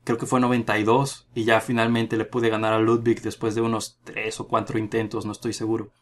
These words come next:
No fueron tantos. Una vez con nivel noventa y dos. Y realmente, realmente me sentí tan patético y tan perdedor. Sin embargo, después, hoy de hecho, vi un video de Batividya.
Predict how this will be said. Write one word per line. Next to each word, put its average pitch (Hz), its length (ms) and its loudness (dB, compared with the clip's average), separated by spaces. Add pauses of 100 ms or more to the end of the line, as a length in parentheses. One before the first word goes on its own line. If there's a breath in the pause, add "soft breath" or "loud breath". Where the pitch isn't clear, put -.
(300 soft breath)
No 202 140 2
fueron 147 360 0
tantos. - 480 -12 (1120)
Una 143 240 8
vez 120 200 6
con 110 140 0
nivel 104 220 2
noventa 101 300 0
y 98 60 2
dos. 95 320 -6 (680 soft breath)
Y 135 100 4
realmente, 147 800 8
realmente 135 760 4
me 107 140 -4
sentí 104 360 -6
tan 127 420 0
patético 110 580 0
y 104 100 -2 (120)
tan 131 280 2
perdedor. 104 560 0 (460 soft breath)
Sin 220 280 2
embargo, 185 580 6
después, 151 760 2
hoy 139 240 4
de 120 160 4
hecho, 127 260 0
vi 120 180 0
un 131 120 2
video 117 300 4
de 110 160 2
Batividya. 110 760 2